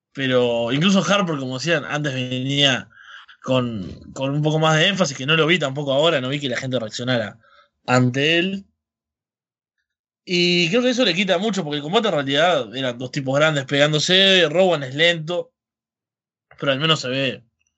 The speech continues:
poderoso, y Harper es genial, es, es bastante bueno, pero el combate no termina de meterte, entonces es como que tal, no está importando lo que pasa. Creo que la victoria de Harper era bastante obvia,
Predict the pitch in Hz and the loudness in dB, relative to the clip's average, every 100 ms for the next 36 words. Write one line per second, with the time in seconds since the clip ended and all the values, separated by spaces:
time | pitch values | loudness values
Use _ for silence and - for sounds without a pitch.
0 | _ _ _ _ - 151 156 185 196 196 | _ _ _ _ -2 4 6 6 4 4
1 | 180 131 117 175 208 170 139 143 143 170 | 2 0 -4 0 2 2 0 -4 0 0
2 | 180 123 131 - 123 117 135 135 151 156 | 0 -4 -12 -20 -20 -16 -10 -2 0 4
3 | 165 135 107 - _ _ _ _ _ _ | 2 0 -12 -18 _ _ _ _ _ _
4 | _ _ _ _ _ - 156 156 190 202 | _ _ _ _ _ -2 0 0 0 0
5 | 196 _ _ - - _ 170 170 180 190 | -2 _ _ -20 -20 _ -4 0 2 4
6 | 185 160 156 156 190 180 165 151 143 165 | 4 4 2 2 4 2 0 -4 -2 -4
7 | 160 180 165 170 156 139 113 _ _ _ | -4 -8 -6 -2 0 -2 -4 _ _ _
8 | _ _ _ _ _ _ _ 175 226 214 | _ _ _ _ _ _ _ 0 2 2
9 | 202 240 165 151 147 151 143 143 143 175 | 0 0 0 0 -2 -2 -2 -2 0 0
10 | 175 180 165 _ _ _ _ _ _ 160 | 2 -2 -4 _ _ _ _ _ _ -2
11 | 160 147 139 135 135 147 139 156 147 143 | 0 0 0 0 0 0 2 2 0 0
12 | 139 123 - 151 147 135 143 170 175 170 | 0 -2 -2 -2 -2 0 2 4 4 4
13 | 165 170 | 4 0